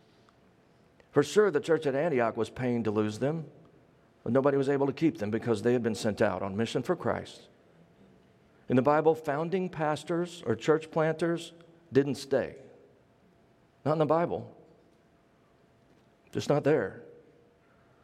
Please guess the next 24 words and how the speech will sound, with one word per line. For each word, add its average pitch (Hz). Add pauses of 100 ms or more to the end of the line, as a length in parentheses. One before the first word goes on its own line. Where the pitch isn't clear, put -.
(240)
In 117
fact, 156
the 147
longest 165
Paul 156
ever 160
stayed 151
in 123
a 120
church 151
was 120 (1200)
not 143
even 127
three 135
years. 113 (1700)
No, 139
he 151
didn't 196
stay, 196
but 135
he 135
did 208 (560)
appoint 180
elders, 135